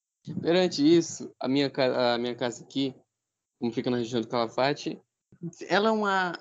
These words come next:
Calafate é uma área isolada. Então, o serviço de internet aqui não é lá essas coisas. O que que eu tive que fazer? Eu tive que ir pro, vamos dizer, meio que centro. Eu considero Manoel Julião centro, de, de meio, de certo modo.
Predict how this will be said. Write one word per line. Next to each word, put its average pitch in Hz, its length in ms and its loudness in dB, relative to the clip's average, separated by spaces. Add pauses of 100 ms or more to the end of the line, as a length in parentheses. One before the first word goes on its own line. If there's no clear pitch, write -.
Calafate 190 400 -2
é 196 40 -4
uma 185 80 0
área 180 180 0
isolada. 135 560 -2 (440)
Então, 170 340 2
o - 40 -8
serviço 190 420 -2
de 190 60 4
internet 147 480 0
aqui 151 400 0 (340)
não 214 200 4
é 247 140 6
lá 226 120 6
essas 165 300 0
coisas. 107 380 2
O - 500 -20
que 160 100 6
que 160 60 -2
eu 160 40 -6
tive 160 140 -2
que 156 40 -18
fazer? 139 320 2
Eu 120 60 2
tive 139 200 -4
que - 120 -6
ir 135 60 -8 (140)
pro, 131 840 0
vamos 151 180 4
dizer, 143 340 2
meio 143 180 -2
que - 120 -18
centro. 160 500 -2
Eu 170 120 4
considero 214 400 4
Manoel 190 320 2
Julião 170 340 2
centro, 139 520 -2 (680)
de, 127 380 -4
de - 120 -6
meio, 135 580 2
de - 80 -6
certo 156 260 2
modo. 113 340 2